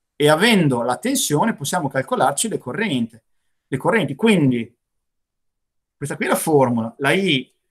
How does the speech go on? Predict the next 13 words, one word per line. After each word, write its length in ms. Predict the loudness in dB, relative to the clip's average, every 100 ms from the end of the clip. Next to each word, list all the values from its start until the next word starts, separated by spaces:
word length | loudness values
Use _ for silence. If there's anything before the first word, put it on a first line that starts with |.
| _ -6
adesso 360 | -2 0 -2
la 200 | -4 -6
sposto, 680 | -12 2 4 6 2 -2 -14
che 120 | -8
la 80 | -6
metto 460 | -4 -6 _ -12 -8
qui, 300 | -4 -4 -6
perché 300 | -12 -14 -8
poi 220 | -4 0
dopo 260 | -2 -2
la, 300 | -8 -8 -10 -14
la 100 | -8
troviamo. 720 | -2 0 2 2 2 0 -6